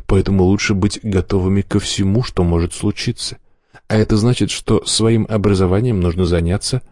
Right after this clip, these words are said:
прямо сейчас. Модель достижения финансовой свободы. Это модель как одновременное присутствие в секторах Б и И.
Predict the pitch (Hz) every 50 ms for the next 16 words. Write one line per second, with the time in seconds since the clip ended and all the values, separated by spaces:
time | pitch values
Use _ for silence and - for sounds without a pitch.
0 | - - _ - - 95 82 78 78 80 - - - - - - - 101 - -
1 | - - _ _ _ _ _ _ _ _ _ _ _ _ _ _ _ _ _ _
2 | _ _ _ _ _ _ _ _ _ _ _ _ _ _ _ _ _ _ _ _
3 | _ _ _ _ _ _ _ _ _ _ _ _ _ _ _ _ _ _ _ _
4 | _ _ _ _ _ _ _ _ _ _ _ _ _ _ - 110 104 101 98 92
5 | 90 101 107 110 107 - - 107 98 95 95 - - - 98 92 87 90 95 104
6 | 110 107 107 104 98 - - - - 107 101 95 92 90 87 - - 92 87 85
7 | - - 92 87 80 82 82 80 - - - - _ _ _ _ _ _ _ _
8 | _ _ _ _ _ _ _ _ _ _ _ _ _ _ _ _ _ _ _ _
9 | _ _ _ _ _ - 117 113 - 123 113 113 113 117 120 117 113 - - -
10 | 117 110 - - - - 110 101 107 110 107 98 104 120 123 117 110 107 104 101
11 | 104 101 - - 98 95 - - - 92 - - - 107 107 98 - - - 113
12 | 113 - - - 107 101 101 95 - - - 113 101 87 82 80 95 95 113 123
13 | 135 - - - 107 101 - - - 95 80 71 - -